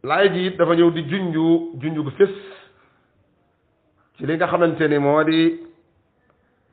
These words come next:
togg goo xam ni borom bi tabaaraka wa taala ñëw na di ko togg ak jëf, waaye nag togg gi muy togg jëf lépp dafa tëdd ci woyofal.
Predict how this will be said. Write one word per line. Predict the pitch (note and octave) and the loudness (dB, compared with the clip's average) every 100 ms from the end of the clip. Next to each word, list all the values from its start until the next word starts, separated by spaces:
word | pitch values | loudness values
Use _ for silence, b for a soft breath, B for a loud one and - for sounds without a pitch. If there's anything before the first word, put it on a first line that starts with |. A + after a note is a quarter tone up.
| _ _ | _ _
togg | E3 F3 E3 | 0 0 0
goo | D3+ D3+ D3+ D3 | -4 0 2 2
xam | D3+ C#3+ C3+ | 2 -2 -4
ni | |
borom | B2 C3+ D3 C3 | 0 0 0 -2
bi | A2+ | -6
tabaaraka | A2+ B2+ C#3+ C#3+ C3+ | -6 -2 2 2 0
wa | B2+ | -2
taala | C#3+ A#2+ C3 C#3+ D3+ - - - | -2 0 2 2 2 -2 -8 -4
ñëw | C#3+ E3+ D#3+ | 2 4 4
na | D3 D#3 D3+ - - _ _ _ _ _ _ _ _ _ _ - | 4 2 -2 -14 -20 _ _ _ _ _ _ _ _ _ _ -12
di | B2+ | -6
ko | B2 C3+ | -4 -2
togg | F3 G3 C3+ D#3 - - - _ _ _ _ _ _ _ _ _ _ _ _ _ _ _ _ _ _ _ _ - | -2 -2 -2 -2 -4 -14 -20 _ _ _ _ _ _ _ _ _ _ _ _ _ _ _ _ _ _ _ _ -6
ak | C3+ C3 | -6 -4
jëf, | C#3 F#3 C3+ | -2 -2 -2
waaye | C#3+ D3 | 0 0
nag | D3 | 0
togg | - D#3 C#3 | -2 -2 -2
gi | |
muy | E3+ F#3+ | -2 -2
togg | F3+ D3+ C#3 | -2 -2 -2
jëf | C#3+ C3 | -2 0
lépp | E3+ E3+ | -4 -2
dafa | C3+ C3+ | -6 -4
tëdd | D#3 C3 | -6 -8
ci | A2+ | -8
woyofal. | A2+ A2 F#2 F#2 | -4 -4 -6 -10